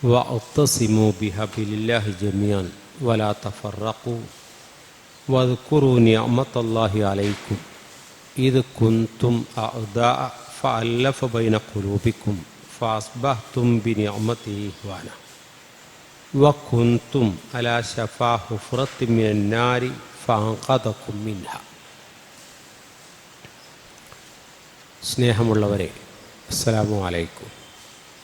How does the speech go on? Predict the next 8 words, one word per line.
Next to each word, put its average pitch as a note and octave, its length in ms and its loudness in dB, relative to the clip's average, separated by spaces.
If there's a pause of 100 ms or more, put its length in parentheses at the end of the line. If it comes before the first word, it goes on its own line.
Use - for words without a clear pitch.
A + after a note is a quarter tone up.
(2500)
ലോക B2 640 4 (300)
മുസ്ലിങ്ങൾ A2 720 0 (2500)
വിശുദ്ധമായ B2 1120 2
ഹജ്ജ് A2+ 640 0
ലക്ഷ്യം A#2 420 0
വെച്ച് G2+ 400 -6 (2250)
പുറപ്പെട്ടുകൊണ്ടിരിക്കുന്ന A#2 1300 4
സമയമാണിപ്പോൾ. G2+ 960 -2